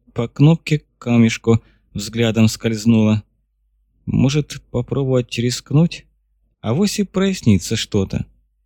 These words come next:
Протянула руку. "Подождите, Ольга!" Негромко проговорил незнакомый голос совсем рядом. Девушка отступила на шаг, повернулась. Перед глазами вспыхнуло что-то яркое, похожее на маленькую звезду.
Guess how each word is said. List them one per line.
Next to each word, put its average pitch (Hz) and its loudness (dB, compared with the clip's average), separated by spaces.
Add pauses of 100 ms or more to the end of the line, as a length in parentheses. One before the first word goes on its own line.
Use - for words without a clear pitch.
(560)
Протянула 135 0
руку. - -4 (1500)
"Подождите, 156 0
Ольга!" 147 0 (800)
Негромко 110 4
проговорил 120 -2
незнакомый 107 4
голос 104 -2
совсем 113 -2
рядом. 98 -2 (1000)
Девушка 110 -2
отступила 104 -2
на 98 2
шаг, 131 -2
повернулась. 107 0 (480)
Перед 107 -2
глазами 147 2
вспыхнуло 127 0
что-то 110 -4
яркое, 120 0
похожее 151 -4
на 120 6
маленькую 113 2
звезду. 110 -4